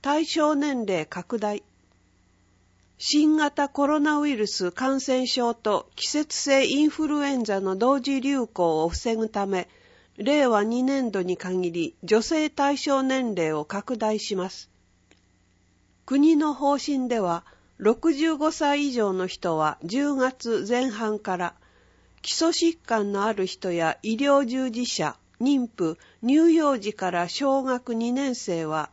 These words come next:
十月後半からの接種をお勧めしています。対象は、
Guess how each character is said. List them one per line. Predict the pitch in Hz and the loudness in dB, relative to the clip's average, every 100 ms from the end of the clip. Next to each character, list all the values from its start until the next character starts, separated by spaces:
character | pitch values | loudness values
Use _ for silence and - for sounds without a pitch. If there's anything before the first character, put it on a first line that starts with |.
| _ | _
十 | 175 226 277 | -6 -2 0
月 | 269 269 269 | -2 -4 -6
後 | 247 285 285 | -4 0 0
半 | 262 269 262 | 0 -2 -2
か | 262 247 | -2 -2
ら | 247 | 0
の | 196 170 | -2 -2
接 | - 226 - | -2 -4 -4
種 | 185 | -4
を | 160 - | -2 -2
お | 180 | -6
勧 | - 220 - | -8 -8 -6
め | 208 202 | -4 -6
し | - | -6
て | - 175 | -4 -2
い | 170 | -2
ま | 160 | -4
す。 | 160 - _ _ _ _ _ _ _ _ _ _ _ _ _ _ _ - | -8 -16 _ _ _ _ _ _ _ _ _ _ _ _ _ _ _ -6
対 | 269 294 | -2 -2
象 | - 277 262 | -2 0 2
は、 | 247 247 | 0 -2